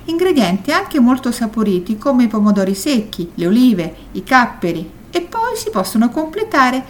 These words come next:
con un filo d'olio extravergine a crudo, fonte di acidi grassi salutari e di antiossidanti, facendo solo attenzione alle quantità. Ricordiamo che un cucchiaino d'olio apporta circa cinquanta calorie. Mentre risulta praticamente acalorico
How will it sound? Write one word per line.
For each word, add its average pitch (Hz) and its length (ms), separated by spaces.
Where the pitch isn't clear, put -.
con 311 160
un 370 80
filo 285 320
d'olio 233 260
extravergine 220 720
a 214 80
crudo, 208 600
fonte 220 400
di 185 100
acidi 202 300
grassi 202 340
salutari 269 500
e 180 40
di 180 100
antiossidanti, 175 920
facendo 233 480
solo 254 220
attenzione 208 460
alle 175 120
quantità. 175 600
Ricordiamo 233 640
che 196 100
un 196 140
cucchiaino 233 560
d'olio 196 280
apporta 165 380
circa 175 400
cinquanta 180 500
calorie. 160 720
Mentre 220 480
risulta 208 460
praticamente 208 680
acalorico 202 720